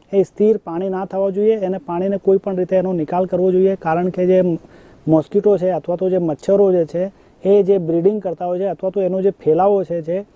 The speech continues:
એ આ રીતે પાણી જ્યાં એકત્રિત થઈ જાય છે, ત્યાંથી એનું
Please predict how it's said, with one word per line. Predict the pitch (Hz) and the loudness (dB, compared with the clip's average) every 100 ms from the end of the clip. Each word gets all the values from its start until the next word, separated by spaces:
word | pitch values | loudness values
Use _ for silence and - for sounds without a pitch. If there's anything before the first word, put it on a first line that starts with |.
| _ _ 180 | _ _ -6
એ | 190 - | -6 -4
આ | 175 | -4
રીતે | 185 170 196 | -2 -2 -2
પાણી | - 160 185 | -2 -4 -2
જ્યાં | 185 180 180 - | 0 0 -4 -6
એકત્રિત | 165 202 196 202 - | -4 -2 0 -2 -2
થઈ | 160 | -6
જાય | 160 160 | -6 -6
છે, | 196 208 | -8 -12
ત્યાંથી | 170 156 185 | -8 -6 -4
એનું | 175 165 | -4 -4